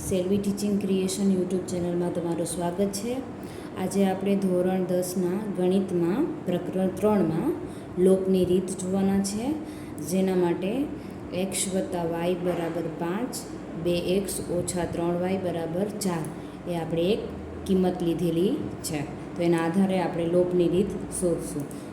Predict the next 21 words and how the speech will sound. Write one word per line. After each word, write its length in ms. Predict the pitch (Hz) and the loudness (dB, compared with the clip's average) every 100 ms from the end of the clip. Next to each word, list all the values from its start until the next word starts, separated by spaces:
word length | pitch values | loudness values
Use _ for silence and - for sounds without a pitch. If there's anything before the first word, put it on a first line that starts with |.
| - | -4
યાદ 240 | 170 175 180 | 0 2 2
રાખવાનું, 580 | 190 196 196 180 160 | 0 0 0 2 2
લોપ 400 | 170 185 190 - | 6 6 4 0
એટલે 220 | 180 190 180 | -2 0 2
શું? 320 | 214 190 - | 2 2 0
તો 60 | |
કે 200 | 170 190 196 - | -2 -2 -2 0
કટ 320 | 202 196 180 | 0 2 -2
કરવાનું, 680 | 175 160 151 139 - - - | -2 -2 0 -2 -4 -8 2
ઉડાડવાના 580 | 196 180 170 160 151 156 | 6 6 6 4 2 0
છે. 220 | 156 165 | 0 0
સેમ 360 | 156 196 190 202 196 | 2 4 6 6 4
પદ, 280 | 190 185 185 - - - | 2 2 0 -2 -8 -4
સરખા 400 | - 190 - 185 | 2 2 2 0
પદ 260 | 175 180 175 | 2 2 4
બનાવીને 640 | 180 190 180 165 185 262 - - | 4 4 6 4 2 0 -4 0
ઉડાડવાના 500 | 180 180 151 147 147 | 4 6 4 2 2
છે. 500 | 147 151 - - - | 0 -4 -6 -6 -4
સપોઝ 460 | - 196 202 202 196 | 0 2 6 8 8
કે 120 | 196 | 4
અહીંયા 220 | 190 185 | 2 0